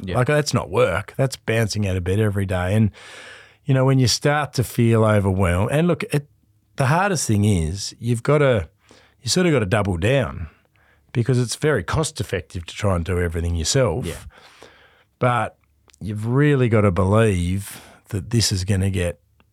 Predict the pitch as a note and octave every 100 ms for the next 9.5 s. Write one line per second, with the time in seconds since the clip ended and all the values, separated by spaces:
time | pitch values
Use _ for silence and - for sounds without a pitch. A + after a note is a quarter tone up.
0 | _ - - C3 B2 E2+ G2 G#2+ A#2+ B2+
1 | B2+ C3 - - C#3+ E3+ E3 B2 F#2 -
2 | B2 A2 G#2 - G2 F#2+ G#2 F2+ - -
3 | E2 G#2 F#2+ - F#2+ G2+ B2+ B2+ B2 -
4 | G#2 F#2+ F2+ A2+ C3+ - G#2 F#2+ F#2+ F#2
5 | G2 F#2 F#2 F2+ G2+ G2+ F#2+ E2 _ _
6 | G#2+ G2 F#2+ - G2 F#2 F2 F#2 F2+ F2+
7 | F2+ F2+ F2+ F#2+ F2+ F2 F2+ F2+ E2+ F2
8 | F2 E2+ F2 F2 E2+ E2+ F2 F#2+ F#2+ F2
9 | - F#2+ F#2 A3 G#3